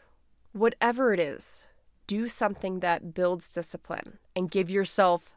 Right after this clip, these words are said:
the best form of self-care that there is. The next way to cheer yourself on is to take things off your plate. And man, does this mean so many <laughs> things.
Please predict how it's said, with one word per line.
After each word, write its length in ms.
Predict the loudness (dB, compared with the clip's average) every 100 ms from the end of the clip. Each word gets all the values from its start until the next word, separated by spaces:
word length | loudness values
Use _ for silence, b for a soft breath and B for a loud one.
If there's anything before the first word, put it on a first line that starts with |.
| -14 -4
the 140 | -2
best 440 | 2 2 2 0
form 240 | 2 2 2
of 140 | -2
self-care 560 | 0 2 0 0 0 0
that 180 | -2 -4
there 160 | -4 -2
is. 260 | -4 -8 -12 -20 -20 _ _ 0
The 180 | 2
next 380 | 6 4 2 0
way 300 | 4 4 2
to 220 | -4 -6 -4
cheer 220 | -2 0
yourself 480 | 0 0 0 0 0
on 300 | 0 0 -4 -6
is 280 | -6 -4 -6
to 160 | -8 -8
take 420 | -4 -4 -4 -8
things 640 | -4 -2 -2 -6 -6 -10 -6 -4
off 220 | -4 -4
your 100 | -10
plate. 440 | -4 -6 -4 -12 b b b b b b 2
And 280 | 4 6 6
man, 460 | 6 6 4 2
does 280 | 2 2 2
this 260 | 0 -2 -2
mean 240 | -4 -4
so 300 | -4 4 4
many 300 | 6 2 2
<laughs> 0 |
things. 880 | 2 2 4 0 4 2 2 -6